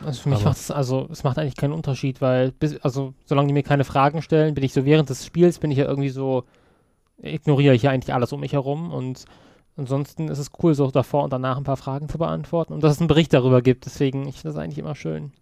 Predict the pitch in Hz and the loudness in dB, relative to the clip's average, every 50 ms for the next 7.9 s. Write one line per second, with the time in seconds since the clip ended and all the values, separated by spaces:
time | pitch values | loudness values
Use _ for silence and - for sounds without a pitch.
0 | _ - 113 104 95 95 92 90 87 _ _ _ _ _ _ _ _ _ _ _ | _ -2 0 0 0 0 -2 -4 -6 _ _ _ _ _ _ _ _ _ _ _
1 | _ _ _ _ _ _ _ _ _ _ _ _ _ _ _ _ - - - - | _ _ _ _ _ _ _ _ _ _ _ _ _ _ _ _ -20 -20 -20 -20
2 | - - _ - 117 110 98 - - 95 90 - - 101 - - 95 98 95 90 | -20 -14 _ 2 2 4 4 4 4 2 2 2 0 -4 -2 0 0 2 2 2
3 | - - 101 95 92 87 - 92 95 - - 92 92 90 - 95 - - - - | 0 -2 -2 -2 -2 -2 0 -2 -2 0 0 -2 0 0 0 -2 -2 -2 -8 -20
4 | - - - _ _ _ _ - - - - - - _ _ _ _ _ _ - | -20 -20 -20 _ _ _ _ -20 -20 -20 -20 -20 -20 _ _ _ _ _ _ -16
5 | - - 101 95 95 95 92 92 - 95 90 92 92 90 90 - - 92 92 92 | -6 -2 2 4 4 4 4 2 0 0 0 2 2 2 2 0 -2 0 0 0
6 | - - - 95 95 92 90 92 90 90 90 90 90 - - - - 104 98 - | 0 0 0 2 2 2 2 0 -2 -2 -2 -4 -6 -6 -6 -2 0 2 2 2
7 | - 98 95 92 - - 98 92 92 90 - - - 92 87 90 90 | 0 -2 -4 -4 -4 -2 0 0 0 0 -2 -2 -2 -2 -2 -2 -4